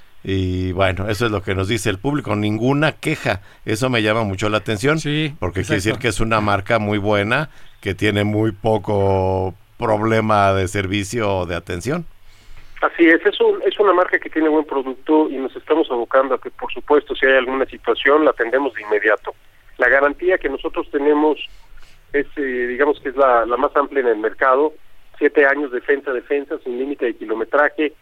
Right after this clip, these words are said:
Speaker 3: sin límite de eventos. Le llamamos mi equipo de marketing, ahí Paulina, Daniela,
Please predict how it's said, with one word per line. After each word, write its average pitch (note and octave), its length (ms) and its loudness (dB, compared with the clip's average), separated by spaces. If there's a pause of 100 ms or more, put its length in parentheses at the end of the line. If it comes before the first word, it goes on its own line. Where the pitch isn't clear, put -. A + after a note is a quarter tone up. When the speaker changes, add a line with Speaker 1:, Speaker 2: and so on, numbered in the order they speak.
(300)
Speaker 3:
sin B2 160 -6
límite C#3 340 0
de A#2 200 2
eventos. C#3+ 520 2 (380)
Le B2+ 100 0
llamamos D#3 400 2
mi C#3+ 100 -2
equipo - 280 0
de C#3 60 4
marketing, D#3 560 0 (480)
ahí C3+ 160 -2
Paulina, C#3+ 500 0
Daniela, C3+ 540 2